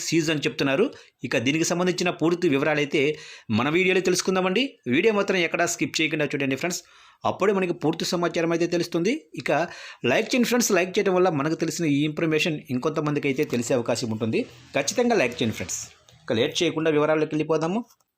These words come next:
ఇక తెలంగాణ పల్లెల్లో ఎన్నికల జాతర ప్రారంభమైంది. స్థానిక సంస్థల ఎన్నికల షెడ్యూల్ను రాష్ట్ర ఎన్నికల సంఘం విడుదల చేశారు. రాష్ట్రంలోనే ముప్పై ఒక్క జిల్లాల్లోనే ఐదు వందల అరవై ఐదు మండలాల్లో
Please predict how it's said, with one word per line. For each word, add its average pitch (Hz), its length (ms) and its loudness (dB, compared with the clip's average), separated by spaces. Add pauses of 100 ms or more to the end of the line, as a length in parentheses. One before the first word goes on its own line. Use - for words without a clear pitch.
(120)
ఇక 233 80 2 (160)
తెలంగాణ 269 340 6 (140)
పల్లెల్లో 226 340 6 (120)
ఎన్నికల 190 280 2 (140)
జాతర 160 280 2 (140)
ప్రారంభమైంది. 139 640 0 (360)
స్థానిక 160 480 0
సంస్థల 151 360 0 (100)
ఎన్నికల 156 340 2 (120)
షెడ్యూల్ను 160 480 2 (180)
రాష్ట్ర 175 380 0
ఎన్నికల 160 280 0 (100)
సంఘం 147 260 0 (100)
విడుదల 135 320 2
చేశారు. 123 340 -2 (580)
రాష్ట్రంలోనే 160 520 2 (140)
ముప్పై 143 280 0
ఒక్క 180 200 0
జిల్లాల్లోనే 190 520 2 (520)
ఐదు 220 200 4
వందల 220 200 4 (100)
అరవై 175 260 2
ఐదు 170 220 2
మండలాల్లో 160 480 4